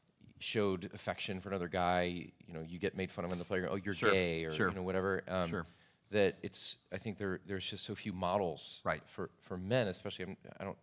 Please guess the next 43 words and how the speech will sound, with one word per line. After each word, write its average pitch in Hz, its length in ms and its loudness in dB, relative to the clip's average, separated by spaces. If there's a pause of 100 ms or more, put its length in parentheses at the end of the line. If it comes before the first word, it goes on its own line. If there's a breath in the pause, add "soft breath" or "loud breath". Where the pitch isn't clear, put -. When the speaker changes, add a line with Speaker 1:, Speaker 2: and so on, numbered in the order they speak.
Speaker 1:
know 92 140 -8
what 87 160 -8
it's - 120 -14
like 80 120 -6
to - 80 -20
be 90 80 -12
a 87 60 -8
woman, 85 260 -6
so 78 160 -12
apologies 82 460 -8
to, - 280 4 (320)
Speaker 2:
<laughs> 180 340 0
Speaker 1:
but, 127 240 12
um, 104 340 12 (180)
for 127 100 4
men 139 200 8
especially, 127 400 2
there's 98 160 -2
just 92 160 -8
very 120 280 4
few 107 220 -4
models 98 540 2 (180 soft breath)
Speaker 2:
Yeah. 80 240 -4
Speaker 1:
of 95 220 -4
what 98 320 4 (120)
intimate 98 320 -6
friendship - 300 -6
would - 120 -12
look 107 200 -8
like, 80 400 -2 (160)
um, 90 480 0
and 92 160 -4
therefore 90 720 -2
there's 87 140 -12
something - 240 -12
really 85 180 -8
scary 92 560 -4
or 82 220 -4
inaccessible - 640 -10
Speaker 2:
Mm. 85 200 -6 (100)
Speaker 1:
about 78 220 -14
it. 73 120 -18 (140)
Speaker 2:
Mm. 82 180 -10